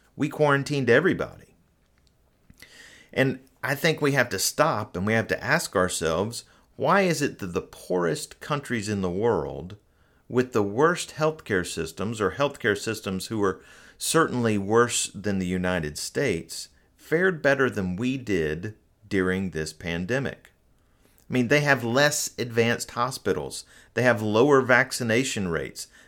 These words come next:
They have less sophisticated treatment protocols. And still, they fared better than we did throughout the covid nineteen pandemic.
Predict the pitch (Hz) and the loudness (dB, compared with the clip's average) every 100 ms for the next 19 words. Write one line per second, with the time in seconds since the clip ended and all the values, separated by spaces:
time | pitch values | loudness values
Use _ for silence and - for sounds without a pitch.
0 | _ 117 110 98 107 127 - - - - | _ 0 2 2 2 2 0 -8 -4 -2
1 | 151 - 98 98 95 98 - 131 - 95 | -2 -4 -4 0 0 -2 -4 -4 -4 -8
2 | - 127 120 - 78 76 92 - _ _ | -2 -2 0 -2 -4 -4 -6 -10 _ _
3 | _ - _ _ - 117 - - 151 151 | _ -20 _ _ -6 -4 -2 0 2 2
4 | 123 139 - 147 151 143 147 170 131 117 | 2 0 0 2 2 4 4 4 4 2
5 | 120 113 165 135 90 82 92 113 - _ | -2 0 -2 -2 0 0 -2 -8 -14 _
6 | _ - 147 104 95 98 - - - 117 | _ -2 2 4 2 0 -6 -10 -6 -6
7 | - 90 95 104 87 71 - - 78 73 | -2 -2 -2 -4 -6 -10 -12 -12 -12 -12
8 | 76 87 85 92 135 92 - | -12 -8 -4 -2 0 -2 -6